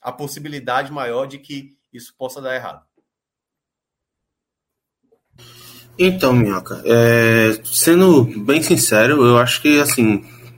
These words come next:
Speaker 2: realmente eu tô muito na linha do Léo. Eu acho que o, o que o Robinson fez pra contratar o Lúcio foi um tiro no escuro,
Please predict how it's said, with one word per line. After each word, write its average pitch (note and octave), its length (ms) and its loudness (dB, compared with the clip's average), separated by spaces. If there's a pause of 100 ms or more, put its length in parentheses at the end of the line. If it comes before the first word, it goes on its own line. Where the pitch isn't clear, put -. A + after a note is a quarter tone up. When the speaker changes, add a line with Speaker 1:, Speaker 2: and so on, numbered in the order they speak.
(180)
Speaker 2:
realmente C#3 440 2
eu E3 60 -2
tô D#3+ 100 2
muito D#3+ 300 4
na F#3 120 4
linha E3 180 4
do F3+ 120 4
Léo. A2+ 320 4
Eu A2 60 2
acho A#2 260 0
que D#3 80 0
o, C#3 380 2 (1700)
o D3+ 100 -2
que G3 100 0
o F#3 40 6
Robinson E3+ 480 -2
fez C3+ 460 -2 (160)
pra G#2+ 560 -4
contratar G#2 600 -6
o G#2 100 -6
Lúcio A2+ 360 -8
foi D3 580 -6 (500)
um D3+ 160 -4
tiro E3 280 0
no F#3+ 100 -4
escuro, A2 540 -10